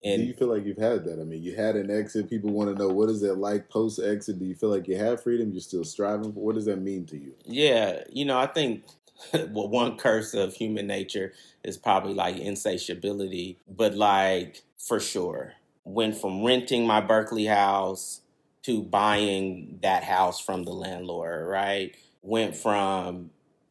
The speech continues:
Speaker 1: definitely always being month to month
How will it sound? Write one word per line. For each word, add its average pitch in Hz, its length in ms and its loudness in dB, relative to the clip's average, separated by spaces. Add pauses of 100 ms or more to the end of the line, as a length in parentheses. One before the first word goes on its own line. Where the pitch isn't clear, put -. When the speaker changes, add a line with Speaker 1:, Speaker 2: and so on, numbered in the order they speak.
(120)
Speaker 1:
definitely 123 600 6
always 101 400 6
being 98 260 -2
month 95 300 -2
to 95 100 -2
month 92 580 -6